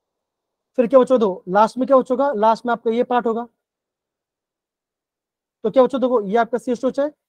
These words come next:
ये आपका अप जाएगा, सी एच टू ओ एच अप जाएगा, यहाँ पर तो ये जाएगा, down जाएगा। ऐसे बच्चा आपको bond को बनाना पड़ेगा।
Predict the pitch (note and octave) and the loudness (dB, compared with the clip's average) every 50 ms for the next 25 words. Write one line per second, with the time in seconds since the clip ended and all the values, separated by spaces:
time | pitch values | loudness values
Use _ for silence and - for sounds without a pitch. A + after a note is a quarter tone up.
0 | _ _ _ _ _ _ _ _ _ _ _ _ - F#3 G#3 A#3 A#3 A3 - - | _ _ _ _ _ _ _ _ _ _ _ _ -8 0 2 4 4 4 2 0
1 | A#3+ G#3+ - _ - A#3 A3 F#3+ F3+ B3 A#3 A#3+ C4+ C#4+ C#4 C4 - _ _ - | -2 -2 -2 _ -2 -2 0 2 2 0 2 0 -2 -2 -4 -10 -14 _ _ -8
2 | A3 G#3+ A3+ A3+ A3 - B3+ C4 - G#3+ G#3+ A3 - - G#3+ F#3+ F3+ A#3 A3+ C4+ | -4 -2 -2 -2 -4 -8 -12 -6 -2 -2 -2 0 -2 -2 -2 -2 -2 -2 -2 -2
3 | D4+ D4+ - _ _ _ _ _ _ _ _ _ _ _ _ _ G3+ G3 G#3+ A#3 | -4 -6 -8 _ _ _ _ _ _ _ _ _ _ _ _ _ -4 0 0 0
4 | A#3 B3 C4 B3+ - B3+ A3 G#3 F#3+ F#3+ G3 F#3 A#3 C#4+ D4 - _ _ _ _ | 2 2 0 0 0 -2 -4 -2 -2 -2 -2 -2 -2 -4 -6 -8 _ _ _ _
5 | _ _ - F3+ E3+ A3+ A#3 A#3+ A3 G#3+ G#3+ G#3 G#3 A3 - _ _ _ _ _ | _ _ -10 -2 0 0 0 0 0 -2 -4 -4 -6 -10 -16 _ _ _ _ _
6 | _ _ _ _ _ _ _ _ _ _ _ _ _ - A#3 A3+ A#3 C#4+ C4+ B3+ | _ _ _ _ _ _ _ _ _ _ _ _ _ 0 0 0 2 2 2 2
7 | A#3 G#3+ - A#3 G#3+ G3 F#3+ _ - C#4 D4+ C#4 B3 - D#3 C#3+ E3+ F#3+ G3 F#3+ | 2 0 0 0 0 0 -2 _ -2 -2 -2 -2 -6 -10 -10 -4 -2 -2 -2 -2
8 | F#3 F#3+ G#3+ F3+ E3 D#3 D3 C#3 - C3 B2+ - _ | -4 -4 -4 -4 -4 -6 -8 -12 -16 -18 -20 -20 _